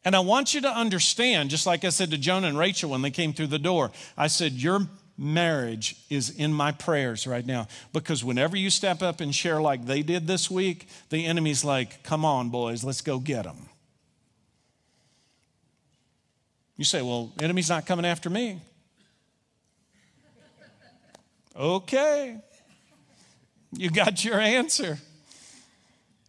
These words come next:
"Paul, I know, Jesus, I know, but who are you?" Every one of us have been called to bear up under a unique grind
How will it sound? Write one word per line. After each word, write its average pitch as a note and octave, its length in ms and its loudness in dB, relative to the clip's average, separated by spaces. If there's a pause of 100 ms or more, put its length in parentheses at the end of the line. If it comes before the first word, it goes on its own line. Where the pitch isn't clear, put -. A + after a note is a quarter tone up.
(120)
"Paul, F#3+ 280 6
I G3+ 100 6
know, G#3+ 380 4
Jesus, G3+ 420 0
I G3+ 100 4
know, G3 260 4
but E3+ 140 0
who A3+ 180 2
are B3 80 4
you?" C#4+ 440 0 (1300)
Every D4 400 4
one C4+ 260 2
of G#3+ 200 2
us - 720 0 (320)
have E3+ 240 0
been F#3+ 240 2
called C4 800 4 (560)
to G3 120 2
bear G#3+ 800 2 (400)
up F#3+ 300 2
under E3 640 2 (360)
a F#3 80 4
unique F3+ 1000 2
grind D3 840 2